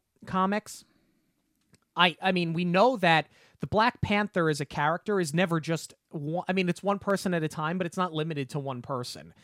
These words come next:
the legacy continues and gets passed on. So if there is a universe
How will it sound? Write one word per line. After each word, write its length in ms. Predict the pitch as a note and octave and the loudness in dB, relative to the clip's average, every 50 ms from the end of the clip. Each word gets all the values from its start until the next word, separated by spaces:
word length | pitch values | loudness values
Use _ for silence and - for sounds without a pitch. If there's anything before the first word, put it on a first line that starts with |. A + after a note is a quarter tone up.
| - - _ _ _ _ _ _ _ - | -20 -20 _ _ _ _ _ _ _ -16
the 280 | E3 C#3 C3+ D#3 D3+ D3 | -12 -4 -2 -2 -2 -2
legacy 640 | D3 C#3 D3+ D#3 F#3 F3 F3 D#3+ - - D#3 C#3 | -2 0 0 0 2 2 0 -4 -2 -4 -8 -8
continues 680 | - - D#3 C#3 B2+ - - F3 E3+ D#3+ D3 C#3 C3 - | -6 -6 -8 -8 -6 -4 -4 -2 -2 0 -2 -2 -2 -4
and 100 | C#3+ C3+ | -2 0
gets 200 | D3+ D3 - - | -2 -2 -2 -6
passed 400 | - - D#3+ D3 C3+ - - E3+ | -4 0 0 0 0 -2 -2 0
on. 260 | E3 E3+ E3 D#3 D3 | 0 0 0 -2 -4
So 300 | - - D#3 C#3+ C#3 C3 _ - - - - _ _ _ - | -8 -6 -4 -4 -4 -6 _ -20 -20 -20 -20 _ _ _ 2
if 240 | G3+ A#3 - - | 2 2 2 2
there 240 | - A3 G#3 G3+ F#3+ - | 0 2 2 2 0 -2
is 580 | F#3 G3+ G#3+ G3+ F3+ E3 D3 C#3 C3 - - _ _ _ | -2 0 2 2 0 0 -2 -4 -6 -8 -12 _ _ _
a 80 | E3 D#3 | -6 -4
universe 960 | D3+ D3 D3+ E3 G3+ A3+ A3 F#3+ D3 D#3 D#3 C#3+ C#3 C3+ - - - - | -2 0 0 2 2 2 2 2 2 2 2 2 2 0 -4 -8 -14 -16